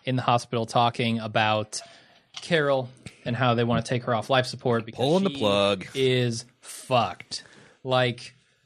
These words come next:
Speaker 1: hardcore, not getting up and Ramboing or even John McClaning them. Uh,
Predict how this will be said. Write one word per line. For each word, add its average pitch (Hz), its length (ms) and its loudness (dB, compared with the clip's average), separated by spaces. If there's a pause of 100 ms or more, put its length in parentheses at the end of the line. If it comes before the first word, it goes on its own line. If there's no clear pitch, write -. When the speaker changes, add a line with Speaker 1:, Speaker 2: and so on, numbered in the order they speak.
(260)
Speaker 1:
hardcore, 165 880 0 (220)
not 156 500 0 (140)
getting 160 360 2
up 147 180 2
and 135 220 -2
Ramboing 123 840 2
or 123 200 4
even 139 300 0
John 127 280 2
McClaning 104 600 -2
them. 92 380 -10 (680)
Uh, 110 440 0